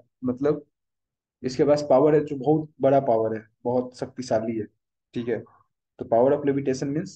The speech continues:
unlimited power, ठीक है।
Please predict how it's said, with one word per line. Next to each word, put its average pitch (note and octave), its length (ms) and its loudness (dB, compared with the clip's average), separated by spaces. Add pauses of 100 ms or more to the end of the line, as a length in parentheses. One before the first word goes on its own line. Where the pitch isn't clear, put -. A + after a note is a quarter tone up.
(1040)
unlimited C#3 500 0
power, G#2 320 0 (680)
ठीक C3 120 -8
है। B2+ 140 -14